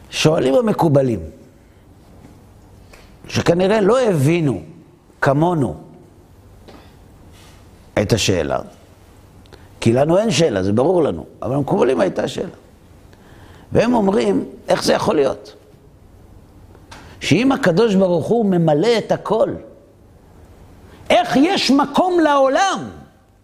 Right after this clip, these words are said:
להתקיים? שהרי אם הוא הכל,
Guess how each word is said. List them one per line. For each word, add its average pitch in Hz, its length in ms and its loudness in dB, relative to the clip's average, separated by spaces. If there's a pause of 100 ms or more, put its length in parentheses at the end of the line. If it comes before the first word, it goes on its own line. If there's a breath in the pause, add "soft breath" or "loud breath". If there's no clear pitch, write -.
(600)
להתקיים? 254 880 0 (3500 loud breath)
שהרי 208 500 2
אם 214 60 2
הוא 339 340 2
הכל, 175 500 -2